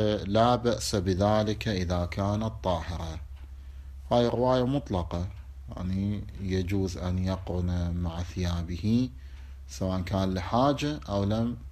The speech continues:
يكن لحاجة. الإمام أطلق الجواز ولم يقيده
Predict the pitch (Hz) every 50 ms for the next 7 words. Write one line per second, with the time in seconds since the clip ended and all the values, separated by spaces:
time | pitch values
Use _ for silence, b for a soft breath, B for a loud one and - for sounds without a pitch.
0 | - - - 90 90 - 107 98 90 82 76 73 - 76 80 78 76 78 85 -
1 | - - 90 90 95 104 110 110 - 123 135 135 - 110 95 85 - 90 95 98
2 | 101 B B B B B B B B B B B - 95 90 87 87 82 92 87
3 | 90 101 107 117 120 113 120 123 135 139 135 120 110 104 101 98 101 104 98 95
4 | 98 101 113 127 123 123 123 135 139 147 151